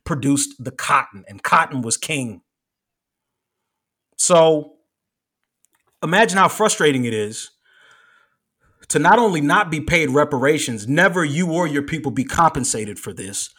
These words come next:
to walk around colleges that your ancestors built,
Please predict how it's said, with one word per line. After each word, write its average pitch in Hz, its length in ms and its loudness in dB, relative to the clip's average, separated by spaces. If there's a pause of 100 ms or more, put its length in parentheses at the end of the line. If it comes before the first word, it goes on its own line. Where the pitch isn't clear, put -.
(180)
to 151 100 -2
walk 175 340 2
around 165 540 2
colleges 151 640 0
that 117 160 -8
your 160 640 8 (140)
ancestors 117 640 -4
built, 123 360 -4